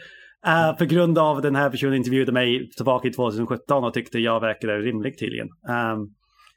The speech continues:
så, eh, det var ganska kul. Det ska ham-, det ska komma upp i Nature snart, tror jag. Alltså, jag vet inte om man ska använda någonting jag sa, men, eh,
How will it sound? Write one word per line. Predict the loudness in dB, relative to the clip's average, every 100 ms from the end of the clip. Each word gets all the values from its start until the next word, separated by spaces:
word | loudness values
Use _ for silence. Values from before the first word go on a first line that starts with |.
| _ _
så, | -2 2
eh, | 2 2 0 0
det | 0
var | 0
ganska | -2 -4
kul. | -6 -8
Det | -4 -4
ska | -2
ham-, | -2 0 0
det | -2
ska | -2
komma | -2 -4
upp | -6
i | -8 -4
Nature | -2 -4 -6 -6
snart, | -4 -4
tror | -6 -12
jag. | -12 -16 _ _ -4
Alltså, | 0
jag |
vet | 0 0
inte | 0
om |
man | -2
ska | -2 -2
använda | -2 -2
någonting | 0 -2 -2
jag | -2
sa, | -4 -4 -8
men, | -4 -2
eh, | -2